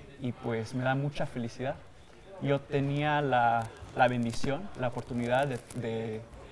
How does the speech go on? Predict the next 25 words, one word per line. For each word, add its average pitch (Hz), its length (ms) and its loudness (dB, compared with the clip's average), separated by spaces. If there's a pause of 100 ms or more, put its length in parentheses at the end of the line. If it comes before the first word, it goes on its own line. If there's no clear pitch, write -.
(160)
haber 127 200 4
tenido 131 360 0
el 120 80 0
papel 131 360 0
de 120 80 4
Aladdin 120 580 0
en 110 160 0
Broadway. 147 540 2 (280)
Lo 127 200 -2
hice 143 580 0 (180)
como 123 260 0
suplente 165 640 -4
por 120 220 -4
dos 143 240 -2
años 139 420 0 (480)
y 127 60 0
luego 139 500 4
me 127 100 0
fui 135 380 0
a 120 60 -2
Fantasma 127 500 2
de 117 80 2
la 113 140 6
Ópera 143 400 2 (100)
por 123 380 0